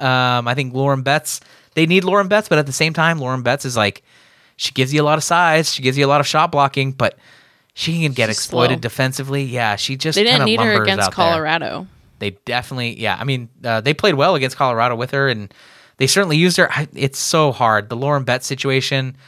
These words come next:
Speaker 1: analytically, their best player by a huge margin. I don't know. I'm feeling, I'm feeling a little weird about them. I think they have the pieces to be a contender,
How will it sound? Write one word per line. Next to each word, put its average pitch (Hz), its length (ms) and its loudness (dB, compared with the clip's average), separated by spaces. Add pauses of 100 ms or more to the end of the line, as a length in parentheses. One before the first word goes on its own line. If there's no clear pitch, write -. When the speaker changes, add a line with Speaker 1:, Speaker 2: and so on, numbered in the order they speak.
(200)
Speaker 1:
analytically, 147 540 0
their 139 120 2
best 127 280 -2
player 131 180 0
by 127 160 0
a 117 60 0
huge 131 260 -6
margin. 139 480 0 (720)
I 143 100 2
don't 113 60 -6
know. 107 220 -2
I'm 147 140 2
feeling, 170 340 0 (100)
I'm 147 120 0
feeling 196 320 0
a 175 80 0
little 147 260 2
weird 117 240 0
about 104 280 0
them. 110 360 -2 (320)
I 127 60 -2
think 175 220 -4
they 175 100 2
have 156 160 0
the 135 80 -6
pieces 123 400 -4
to 127 80 -12
be 120 100 0
a 117 60 0
contender, 117 640 0